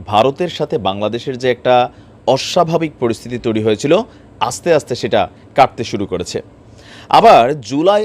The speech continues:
আগস্ট পরবর্তী যে সময়টা ছিল, ওই সময়ে একাট্টা হইয়া যারা শেখ হাসিনার পতন ঘটিয়েছিল, তাদের মধ্যেই ক্ষমতাকে কেন্দ্র করে বিভিন্ন কারণে আমাদের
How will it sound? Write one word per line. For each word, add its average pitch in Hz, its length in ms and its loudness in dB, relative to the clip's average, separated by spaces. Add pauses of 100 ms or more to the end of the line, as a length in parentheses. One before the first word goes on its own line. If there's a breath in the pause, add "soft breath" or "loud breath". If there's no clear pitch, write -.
আগস্ট 143 400 -4
পরবর্তী 139 420 -2
যে 156 120 -8
সময়টা 131 440 -6
ছিল, 101 220 -8 (640 soft breath)
ওই 113 160 6
সময়ে 160 580 0 (360)
একাট্টা 196 500 0
হইয়া 123 280 -2 (220)
যারা 127 260 2 (260)
শেখ 120 240 -4
হাসিনার 147 360 -2
পতন 170 300 -2
ঘটিয়েছিল, 117 480 -2 (480 soft breath)
তাদের 143 300 4
মধ্যেই 143 360 0
ক্ষমতাকে 120 560 -2
কেন্দ্র 110 340 -2
করে 123 220 4 (420 soft breath)
বিভিন্ন 220 400 0
কারণে 107 420 0 (320 soft breath)
আমাদের 123 240 2